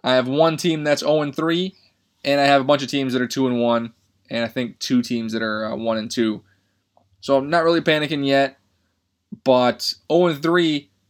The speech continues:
it's not great. The team got crushed. So we're, we're probably gonna be trying to make some moves. And I'll tell you who the players I'm trying to trade for.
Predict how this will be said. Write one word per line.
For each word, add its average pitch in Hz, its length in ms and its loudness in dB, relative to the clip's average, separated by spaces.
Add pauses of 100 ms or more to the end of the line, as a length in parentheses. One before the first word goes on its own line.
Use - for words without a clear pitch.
(340)
it's - 100 -20
not 147 200 2
great. 117 220 2
The 120 80 -6
team 127 220 -4
got 117 220 2
crushed. - 400 -4 (1300)
So - 140 -8
we're, 131 200 0
we're 143 120 -12
probably 185 240 4
gonna 156 100 0
be 139 40 -2
trying 147 120 4
to 139 60 2
make 131 120 0
some 123 120 -2
moves. 113 380 -4 (240)
And - 80 -4
I'll 170 80 4
tell 175 160 4
you 165 60 4
who 160 120 2
the 135 60 -4
players 139 300 2
I'm 131 160 -2
trying 131 200 0
to 123 40 -6
trade 123 240 -2
for. 127 380 -2